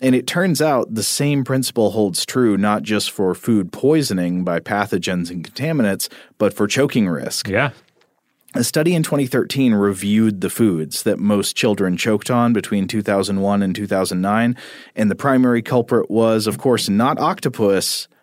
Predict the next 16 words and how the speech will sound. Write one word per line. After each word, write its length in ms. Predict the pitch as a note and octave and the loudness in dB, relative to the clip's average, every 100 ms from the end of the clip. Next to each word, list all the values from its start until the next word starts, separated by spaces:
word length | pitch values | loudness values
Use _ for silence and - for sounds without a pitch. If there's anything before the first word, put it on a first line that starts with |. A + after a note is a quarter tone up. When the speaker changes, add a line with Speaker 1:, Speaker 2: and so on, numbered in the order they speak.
| - | -6
Speaker 1:
uh, 240 | F#2+ F#2+ | -2 0
not 300 | G2 A2 G#2+ | 2 2 0
any 240 | A2+ A2+ G#2+ | 2 0 0
kind 380 | B2 A#2+ A#2+ | 0 2 4
of, 260 | A2+ G#2+ G#2 | 4 2 0
uh, 20 | |
uh, 720 | F2+ G#2+ G#2 G#2 A2 G#2+ G2 - | 0 2 2 0 -2 -2 -2 -2
ethnic 360 | A2+ - A#2 | -2 0 -2
cuisine 600 | - A2 G2 A2 A2 A2 | 0 -2 0 2 4 2
from 180 | G#2 A2 | 2 2
anywhere 300 | G#2+ A2 G#2 | 2 2 2
in 60 | G2+ | 2
the 80 | G2+ | 2
world. 280 | G#2+ G2+ | 2 2
It 180 | A#2 - | 2 2
was 540 | A#2+ A2+ A2 G#2 - | 2 4 2 0 -4